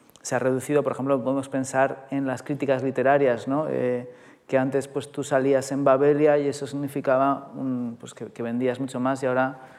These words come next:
pues, no, no tiene ese efecto, ¿no? Babelia o el, o el New York Times o lo que sea. Yo, pues, claro, siempre, eh, siempre puedes tener que,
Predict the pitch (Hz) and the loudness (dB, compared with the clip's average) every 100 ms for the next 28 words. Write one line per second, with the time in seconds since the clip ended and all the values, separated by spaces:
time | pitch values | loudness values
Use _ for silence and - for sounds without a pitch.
0 | - - 131 139 131 139 135 139 135 131 | -16 -10 -4 0 0 0 0 0 0 -2
1 | 131 - 113 - 117 147 127 110 120 135 | -6 -6 -8 -6 -6 -4 -4 -2 0 0
2 | 143 127 117 117 113 117 120 123 123 113 | 2 2 0 -2 -2 -2 0 0 0 -4
3 | 120 120 123 123 - - - - - _ | -4 -8 -10 -12 -14 -18 -20 -20 -20 _
4 | _ _ - 147 165 180 - 147 - - | _ _ -8 0 2 2 -4 -14 -16 -20
5 | - - - 135 - - - - - - | -20 -12 -6 -4 -6 -14 -20 -20 -20 2
6 | 151 135 - 156 156 160 160 160 160 147 | 4 4 0 -4 2 4 6 4 2 2
7 | 147 143 143 139 131 127 - - - - | 4 6 4 4 0 -4 -14 -20 -20 -20
8 | _ _ _ _ _ _ - - 135 143 | _ _ _ _ _ _ -16 -4 2 4
9 | 135 131 135 135 135 131 139 123 127 104 | 4 2 2 2 2 2 0 -2 -4 -10